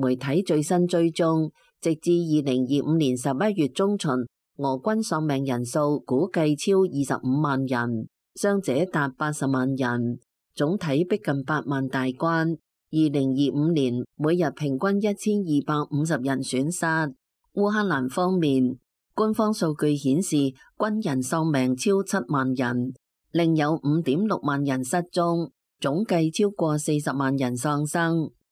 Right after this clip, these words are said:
據霍士報道，克里姆林宮為支撐戰爭，已經投入幾萬億盧布，巨額財政支出加劇預算赤字，使地方政府難以維持徵兵獎金。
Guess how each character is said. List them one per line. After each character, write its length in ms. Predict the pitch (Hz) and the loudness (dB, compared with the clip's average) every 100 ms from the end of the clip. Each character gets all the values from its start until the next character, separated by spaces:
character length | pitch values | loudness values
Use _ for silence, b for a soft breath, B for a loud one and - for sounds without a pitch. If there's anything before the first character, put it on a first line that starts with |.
| _ _ | _ _
據 260 | - 170 165 | 0 2 2
霍 200 | 165 165 | 0 -2
士 180 | - 156 | 0 -2
報 260 | 156 156 | 0 0
道， 400 | 156 151 131 127 92 _ _ _ | 0 0 2 0 -4 _ _ _
克 140 | 202 | -2
里 120 | 175 | 0
姆 160 | 156 147 | 2 2
林 100 | 156 | 2
宮 360 | 135 131 180 185 | 0 2 0 2
為 200 | 156 135 | 0 0
支 140 | 131 | 0
撐 280 | 196 190 190 | -2 0 -2
戰 300 | 190 160 147 | 2 2 2
爭， 240 | 147 175 180 _ _ | 0 -2 -2 _ _
已 140 | 147 160 | -2 0
經 220 | 196 202 | 0 -2
投 200 | 160 135 | -2 -2
入 60 | 123 | 0
幾 420 | 139 127 127 170 | -2 0 -2 0
萬 220 | 175 135 | 0 2
億 100 | 170 | 0
盧 280 | 175 131 120 | 0 -2 -2
布， 460 | 117 135 135 127 127 _ _ _ | -2 0 2 0 -2 _ _ _
巨 100 | 156 | -2
額 280 | 151 151 202 | 0 -2 -2
財 220 | - 127 | -2 -2
政 220 | 123 156 | 0 -2
支 240 | 156 190 190 | 0 -2 0
出 180 | 202 185 | 0 0
加 200 | 185 190 185 | 0 -2 -2
劇 140 | 160 | -2
預 320 | 131 135 131 | 0 2 0
算 200 | 139 147 | 2 -2
赤 200 | 143 156 135 | 0 -4 -4
字， 120 | - 135 120 117 - _ - | -2 2 2 -2 -10 _ -6
使 320 | 143 139 175 | -2 0 0
地 160 | 165 | 0
方 220 | 139 180 185 | 0 0 0
政 240 | 165 147 | 0 0
府 220 | 139 131 | 0 -2
難 200 | 190 143 | 0 0
以 180 | 131 135 | 0 0
維 280 | 156 135 127 | 0 -2 -2
持 120 | 127 123 | -2 -2
徵 220 | 123 180 | 0 -2
兵 200 | 180 175 | -2 -2
獎 280 | 175 - 151 | -4 -4 -4
金。 400 | 170 160 160 151 | -2 -2 -2 -4